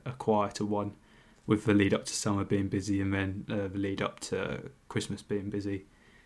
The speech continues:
um, as it is with many industries. But, um, yeah, it's sort of quite unusually quiet for this time of year. Again, I'd like to sort of go back and have another look at twenty twenty.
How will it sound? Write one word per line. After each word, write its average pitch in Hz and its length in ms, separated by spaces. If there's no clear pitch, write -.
um, 101 180
as 101 160
it 110 80
is 98 120
with 104 120
many 98 320
industries. 98 540
But, 101 380
um, 104 260
yeah, 104 320
it's - 120
sort - 120
of - 140
quite - 180
unusually 107 500
quiet 98 380
for - 80
this 104 140
time 104 220
of 104 60
year. 104 260
Again, 151 280
I'd 131 140
like 123 180
to - 100
sort 120 280
of 104 200
go 113 220
back - 500
and 104 580
have 110 220
another 107 300
look 104 220
at - 80
twenty 104 260
twenty. 104 500